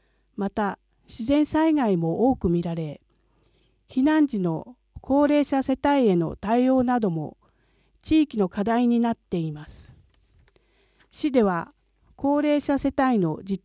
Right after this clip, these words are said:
態と緊急連絡先などを把握することで、緊急時の迅速な対応に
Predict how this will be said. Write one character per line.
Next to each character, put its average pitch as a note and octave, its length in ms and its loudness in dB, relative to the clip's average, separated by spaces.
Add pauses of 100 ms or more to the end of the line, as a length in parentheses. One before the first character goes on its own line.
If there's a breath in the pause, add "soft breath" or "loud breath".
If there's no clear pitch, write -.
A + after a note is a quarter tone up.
態 A3+ 240 0
と G#3 340 -4 (500)
緊 D4+ 240 4
急 D#4 240 2
連 D4 240 4
絡 D4 180 -2
先 C4+ 240 -2
な C#4 160 2
ど F3+ 220 2
を E3 60 -4
把 A#3+ 220 -2
握 - 100 -12
す - 140 -4
る A#3 100 -2
こ A#3 120 -2
と F3 120 -6
で、 D#3 220 -8 (760)
緊 D#4 260 6
急 E4 240 4
時 C4+ 120 2
の F3 200 4
迅 A3+ 260 2
速 C#4+ 220 0
な C#4 140 2
対 C4 300 2
応 B3+ 180 4
に A#3 340 -2